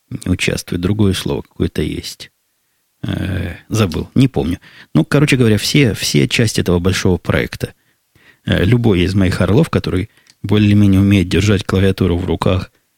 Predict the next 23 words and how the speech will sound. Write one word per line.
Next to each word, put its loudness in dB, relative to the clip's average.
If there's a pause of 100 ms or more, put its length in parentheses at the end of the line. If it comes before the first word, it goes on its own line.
и, 0
и 4
думать 2
головой, 4
пишет -2
какой-то -2
кусок -4 (440)
этой -2
большой 0
системы. -6 (360)
Я 4
же 4
главный 2
интегратор, 0
главный 0 (300)
коммуникатор 2
между 2
ними 2 (140)
всеми 0
и, -2
собственно, 0
главный 2
писатель -2